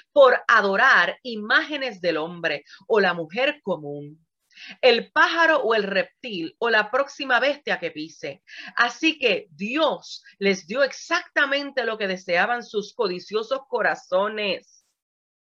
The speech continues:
Ah. Como resultado, violaron sus cuerpos e invitaron a la vergüenza a entrar en sus vidas. ¿Cómo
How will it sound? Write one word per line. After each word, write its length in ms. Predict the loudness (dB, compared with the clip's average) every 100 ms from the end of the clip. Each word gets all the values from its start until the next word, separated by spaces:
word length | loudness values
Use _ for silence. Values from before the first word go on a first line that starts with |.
| _ -2
Ah. 340 | 2 2 0 _ _ _ _ _ _ _ _ -20 -12
Como 320 | 2 4 6
resultado, 880 | 4 2 0 -6 -6 2 2 4 0
violaron 520 | 0 0 0 0 -4
sus 300 | -12 -16 -16
cuerpos 640 | -6 -4 -4 -4 -10 -10 -10
e 80 |
invitaron 640 | -8 -8 -8 -2 0 0 -2
a 60 |
la 100 | 0
vergüenza 640 | 0 0 -4 -8 -6 -6 -2
a 100 | -4
entrar 400 | -4 -2 -2 -4
en 100 | -10
sus 280 | -14 -14
vidas. 500 | -10 -8 -10 -14 _ _ _ -20 -20 -20 -20 _ _
¿Cómo 800 | -2 2 4 2 0 -4 -6 -10